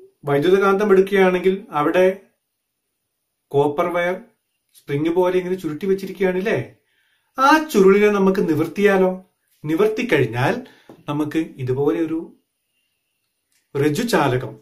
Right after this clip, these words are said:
straight line conductor നമുക്ക് ലഭിക്കുമില്ലേ? ഇത്തരത്തിലുള്ള ഒരു കണ്ടക്ടറിൽ കൂടി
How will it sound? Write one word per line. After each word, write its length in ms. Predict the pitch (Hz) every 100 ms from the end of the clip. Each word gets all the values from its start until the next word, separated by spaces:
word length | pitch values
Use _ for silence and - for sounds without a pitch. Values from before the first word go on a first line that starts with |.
| -
straight 480 | - 170 208 220 214
line 180 | 214
conductor 440 | 185 156 147 147 147
നമുക്ക് 240 | 143 143
ലഭിക്കുമില്ലേ? 720 | 156 147 139 170 240 123 - _ _ _ _ _ _ _ _ _ _ _ _ _ _ _
ഇത്തരത്തിലുള്ള 640 | 127 156 147 - 156 156
ഒരു 420 | 156 156 160 - -
കണ്ടക്ടറിൽ 460 | 131 143 143 156 151
കൂടി 520 | 151 151 156 156